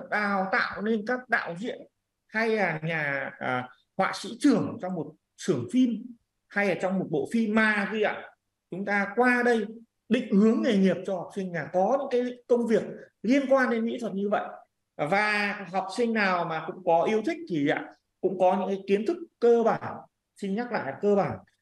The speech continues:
liên quan đến cái môn, liên quan đến cái môn, à, nội dung thiết kế mỹ thuật sân khấu điện ảnh.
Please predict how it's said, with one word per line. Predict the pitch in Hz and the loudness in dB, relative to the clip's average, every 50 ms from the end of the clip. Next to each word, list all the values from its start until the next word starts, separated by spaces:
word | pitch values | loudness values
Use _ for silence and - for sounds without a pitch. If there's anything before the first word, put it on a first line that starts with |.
| _ _ _ - | _ _ _ 0
liên | 190 233 226 214 | 2 2 2 2
quan | 220 214 202 196 190 185 | 0 0 0 0 -2 -4
đến | 185 175 | -6 -6
cái | 170 170 | -8 -8
môn, | 170 180 175 175 175 165 156 160 - - - - | -8 -6 -6 -6 -6 -6 -8 -10 -14 -16 -10 -6
liên | 160 165 160 160 160 | -6 -6 -4 -4 -4
quan | 160 156 156 | -6 -6 -6
đến | 143 143 139 | -8 -8 -6
cái | 143 139 | -6 -6
môn, | 151 156 151 156 156 - - _ _ _ _ _ _ _ _ _ | -6 -6 -6 -8 -10 -12 -18 _ _ _ _ _ _ _ _ _
à, | - 127 123 123 | -6 -4 -2 0
nội | 131 139 - - | 0 0 2 2
dung | 139 185 180 180 175 - - | 2 2 2 2 -2 -4 -2
thiết | 226 226 - - | -4 -4 -2 0
kế | 147 139 139 147 | 0 2 2 0
mỹ | 156 - - - | -2 -4 -8 -8
thuật | 156 - | -10 -8
sân | - 165 156 156 156 156 - - | -6 -6 -6 -6 -6 -8 -10 -10
khấu | - 139 135 143 | -6 -4 -4 -4
điện | 175 - | -4 -4
ảnh. | - 131 117 | -2 -4 -4